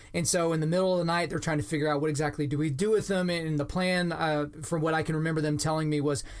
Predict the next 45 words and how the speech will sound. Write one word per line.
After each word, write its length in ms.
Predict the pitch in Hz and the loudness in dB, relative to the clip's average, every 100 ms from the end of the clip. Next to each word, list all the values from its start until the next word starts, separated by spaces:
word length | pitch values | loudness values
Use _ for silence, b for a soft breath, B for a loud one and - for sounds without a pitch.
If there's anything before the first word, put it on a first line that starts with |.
| B | B
"Hey, 280 | - 170 147 | 0 2 2
let's 360 | 147 156 175 - | 0 0 0 0
just 180 | 151 139 | 0 0
wait 220 | 170 185 | 0 0
until 260 | - 185 | 0 0
the 60 | 170 | 2
sun 240 | 156 175 | 2 2
comes 200 | 170 170 | 0 0
up. 100 | 170 | 0
Let's 160 | 160 - | 0 0
wait 100 | 165 | 0
until 180 | 160 170 | 0 0
morning. 340 | 156 160 156 | 0 0 0
Let's 160 | 156 - | -2 -2
see 140 | 165 | 0
if 140 | 151 147 | -2 -2
this, 280 | 156 147 - | -2 -2 -2
you 80 | 151 | -2
know, 120 | 143 | 0
this 180 | 147 156 | 0 0
nausea 340 | 151 156 151 | 0 0 -2
passes 460 | - 147 147 156 143 | -2 0 0 -2 -2
or 80 | |
whatever. 440 | 147 147 139 139 135 B B B | 0 0 0 -2 -6 B B B
And 240 | 160 151 | -4 -2
let's 160 | 156 147 | -2 -2
just 140 | 139 | -2
kinda 180 | 165 143 | -2 -2
figure 220 | - 135 | -2 -2
it 60 | 139 | -2
out." 180 | 123 123 | -2 0
Well, 240 | 180 175 | 0 0
apparently 380 | 160 170 175 165 | -2 -2 0 0
this 180 | 151 - | 0 0
guy 180 | 147 | 0
just 180 | 143 127 | -2 -4
kept 240 | - 160 - | -6 -4 -2
throwing 260 | 156 147 | 0 0
up 120 | 139 | -2
all 180 | 143 160 | 0 0
the 80 | 175 | 2
way 80 | 160 | 0
throughout 300 | 160 147 143 | 0 0 0
the 80 | 143 | -2
night. 260 | 139 139 | -2 -4